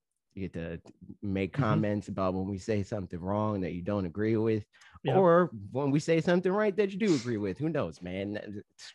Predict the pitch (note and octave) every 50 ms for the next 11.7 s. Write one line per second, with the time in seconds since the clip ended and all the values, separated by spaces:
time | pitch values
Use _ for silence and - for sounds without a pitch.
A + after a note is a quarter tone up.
0 | G#2 G2+ - _ - - A2+ A#2 A#2+ B2 A2+ A#2+ - - A2+ G2+ F2+ - - G2+
1 | F2 - E2+ F2+ F#2+ G2+ G#2+ G#2+ G#2 F#2+ F#2 F2+ F#2 F2+ F#2 F2 - F2+ E2+ F2+
2 | F2 F2 E2+ F#2+ G#2 G#2+ G2+ A2 G#2 G#2 A2 F#2 - F#2 E2+ E2+ - _ _ _
3 | _ _ _ _ _ _ _ _ _ - - A#3+ C#4+ C#4 C#4 C4+ B3+ G#3+ G3 F3+
4 | D#3+ - C3 A#2+ C3 B2+ A#2+ A2 - G#2 - A#2 G#2+ F#2 G#2 G2 - G2 G2 F2+
5 | F2 - F#2+ F#2 E2+ E2 E2+ D#2+ D#2 D2+ _ _ _ _ _ _ - A#2+ B2 B2+
6 | B2 A2 - A2 F2 D2 - _ _ _ - C#3 D#3+ F3 G3 F3+ D#3 - D3 A#2
7 | G2+ - A2 G2 G2 G2 - G2+ G2+ G2+ F#2+ F2+ - F#2 E2+ - F#2+ E2 - -
8 | G2 G2+ F#2 F#2+ - - - - - - _ - A#2 A2+ A2+ A2+ A2+ A2 - -
9 | - - A2+ A2+ A2+ - - A#2+ A2+ G#2+ G2+ F2+ _ F#2 F2+ F#2 - _ _ _
10 | _ _ _ - G2 F2 F2 D3+ C#3 B2 B2+ A#2 - _ _ _ - - A#2 A#2+
11 | A#2+ A2+ G#2+ G#2 F#2 F2+ F#2 F2 E2+ D2 - - - -